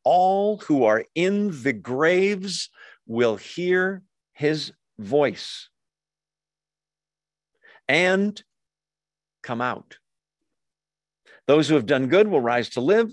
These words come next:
Those who have done evil will rise to be condemned." He's talking about the end of the world, the second coming. What Martha said, I know he'll rise at the resurrection, end of time. She wasn't wrong. He's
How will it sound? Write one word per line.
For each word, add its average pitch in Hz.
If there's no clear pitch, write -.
Those 139
who 131
have 107
done 123
evil 208
will 165
rise 143
to 139
be 123
condemned." 147
He's -
talking 220
about 139
the 156
end 135
of 143
the 156
world, 170
the 104
second 123
coming. 185
What 147
Martha 180
said, 123
I 185
know 202
he'll 180
rise 135
at 127
the 139
resurrection, 127
end 120
of 117
time. 107
She -
wasn't 143
wrong. 139
He's 160